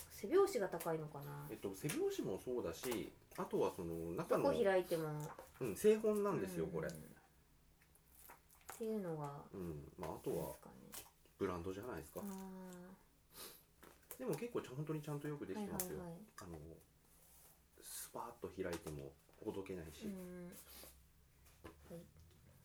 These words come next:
Speaker 2: じゃあそれがなんで、なんか二千いくらもするのだと言われると、
Speaker 1: うん。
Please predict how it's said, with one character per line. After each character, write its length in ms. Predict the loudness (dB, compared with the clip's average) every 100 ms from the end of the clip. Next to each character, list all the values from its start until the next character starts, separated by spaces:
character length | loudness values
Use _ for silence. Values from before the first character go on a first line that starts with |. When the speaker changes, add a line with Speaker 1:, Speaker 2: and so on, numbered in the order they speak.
| -20 -16 -8
Speaker 2:
じ 60 |
ゃ 40 | -6
あ 20 |
そ 120 | -2
れ 80 | -2
が 100 | -2
な 120 | -4
ん 100 | -4
で、 260 | -2 -4 -6 -14 -14 -10 -10
な 80 | -6
ん 20 |
か 80 | -4
二 140 | -4
千 160 | -4 -4
い 60 |
く 120 | -2 -2
ら 60 |
も 120 | -4 -6
す 100 | -6
る 80 |
の 120 | -4 -6
だ 80 | -4
と 80 |
言 160 | -4 -4
わ 80 | -4
れ 80 | -6
る 160 | -8 -10
と、 80 |
Speaker 1:
う 20 |
ん。 20 | -10